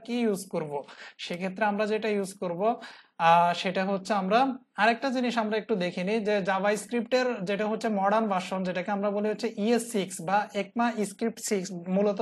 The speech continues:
জাভাস্ক্রিপ্টের অফিসিয়াল নাম হচ্ছে এ-, ecma script। So এটা হচ্ছে দুই হাজার পনেরো সাল থেকে যেটা মডার্ন ভার্সন ইএস সিক্স, সেখানে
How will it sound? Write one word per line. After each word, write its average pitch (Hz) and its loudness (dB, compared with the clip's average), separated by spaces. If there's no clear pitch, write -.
জাভাস্ক্রিপ্টের 202 -2
অফিসিয়াল 220 -4
নাম 226 0
হচ্ছে 226 -4
এ-, 208 -4
ecma 233 -2
script। - -2
So 240 4
এটা 233 2
হচ্ছে 240 2
দুই 214 4
হাজার 226 2
পনেরো 233 2
সাল 247 4
থেকে 254 2
যেটা 233 4
মডার্ন 214 6
ভার্সন 208 0
ইএস 208 4
সিক্স, 214 0
সেখানে 202 -2